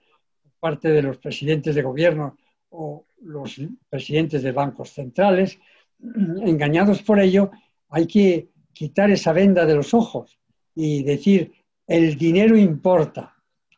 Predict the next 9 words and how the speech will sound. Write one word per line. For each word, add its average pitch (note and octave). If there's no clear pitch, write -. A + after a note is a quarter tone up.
el D#3+
dinero F#3+
mal G3
gobernado, D#3+
mal D#3+
administrado, E3
importa G#3
para C#3+
mal". C3+